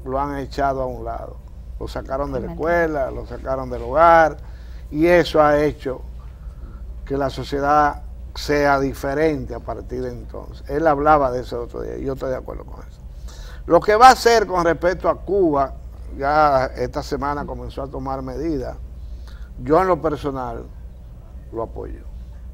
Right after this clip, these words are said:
Speaker 1: O sea, yo, si yo fuera presidente de este país, no, yo no tuviera relaciones con un go-, un gobierno, un presidente nombrado, porque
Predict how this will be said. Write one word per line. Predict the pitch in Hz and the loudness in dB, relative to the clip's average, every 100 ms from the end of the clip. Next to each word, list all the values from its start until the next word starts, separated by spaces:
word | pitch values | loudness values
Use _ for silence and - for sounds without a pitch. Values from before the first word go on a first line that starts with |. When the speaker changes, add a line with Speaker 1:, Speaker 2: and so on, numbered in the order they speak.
| - | -12
Speaker 1:
O | 110 110 | -10 -6
sea, | 123 | -4
yo, | 113 127 156 | -4 -2 -4
si | 147 139 | -4 -4
yo | 175 | -2
fuera | 247 240 | -2 -2
presidente | 196 165 170 190 | -2 -4 -4 -6
de | 151 | -6
este | |
país, | 135 131 135 | -6 -6 -4
no, | 156 139 135 135 | -4 -6 -6 -6
yo | 135 | -6
no | 180 | -4
tuviera | 175 147 151 147 | -4 -2 0 0
relaciones | 127 117 131 131 | -2 -6 -10 -10
con | 135 120 113 | -10 -12 -12
un | - 160 180 | -10 -8 -6
go-, | 175 - - - | -8 -8 -12 -6
un | 170 | 2
gobierno, | 214 208 190 175 190 - - - - - | 6 8 8 6 -2 -4 -14 -14 -12 -6
un | 185 | 2
presidente | 226 233 226 214 220 214 208 | 6 8 8 8 6 6 2
nombrado, | 180 160 143 156 156 131 117 | 4 2 6 10 10 8 2
porque | 131 123 139 | -6 -8 -8